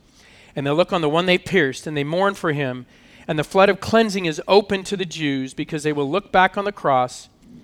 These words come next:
and they will see it for what it was. It was their opportunity, and it will be their opportunity again, according to Scripture. In verse nine,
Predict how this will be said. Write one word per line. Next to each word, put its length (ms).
and 160
they 60
will 160
see 300
it 160
for 120
what 180
it 80
was. 600
It 80
was 180
their 260
opportunity, 720
and 60
it 100
will 180
be 160
their 200
opportunity 640
again, 280
according 340
to 60
Scripture. 480
In 80
verse 260
nine, 460